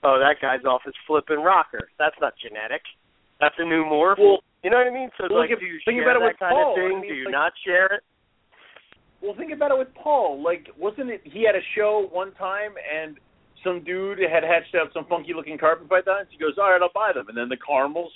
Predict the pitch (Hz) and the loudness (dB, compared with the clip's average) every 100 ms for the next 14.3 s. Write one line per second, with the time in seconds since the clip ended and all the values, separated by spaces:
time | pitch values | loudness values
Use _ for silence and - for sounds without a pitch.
0 | - 170 170 180 175 175 185 214 - _ | -8 -4 -2 -2 -2 0 0 -2 -6 _
1 | _ _ _ - 151 160 160 156 151 147 | _ _ _ -8 -6 -8 -2 0 0 -2
2 | - 151 156 147 156 147 147 175 160 - | -2 0 2 0 -2 -6 -12 -12 -14 -16
3 | 147 151 185 175 165 160 156 156 147 147 | -14 0 0 0 -2 -2 -4 -6 -6 -8
4 | - 123 120 117 113 _ - _ _ _ | -2 0 2 2 -2 _ -20 _ _ _
5 | _ _ _ _ 131 131 123 110 107 - | _ _ _ _ -8 -2 2 2 0 -6
6 | _ _ _ _ _ _ _ 117 107 101 | _ _ _ _ _ _ _ 0 0 0
7 | 98 90 _ 107 147 143 160 147 - 147 | -4 -10 _ -14 -12 -6 -6 -8 -10 -6
8 | 139 123 120 180 175 165 - 131 - 123 | -4 -4 -4 -2 -2 -2 0 0 0 -4
9 | 113 120 165 165 156 151 143 127 - _ | -2 -2 0 0 -2 -4 -8 -10 -20 _
10 | _ _ _ - 143 202 226 - 196 233 | _ _ _ -6 0 2 2 -2 -6 -6
11 | 196 170 180 160 214 190 104 - 156 190 | -6 -6 -6 -6 -4 -4 -6 -14 -6 -6
12 | 175 120 123 131 123 123 175 180 160 147 | -6 -2 0 0 -2 -12 -4 -2 -2 -2
13 | 202 202 101 107 - _ _ _ _ _ | -2 0 -2 -6 -16 _ _ _ _ _
14 | _ 139 | _ 0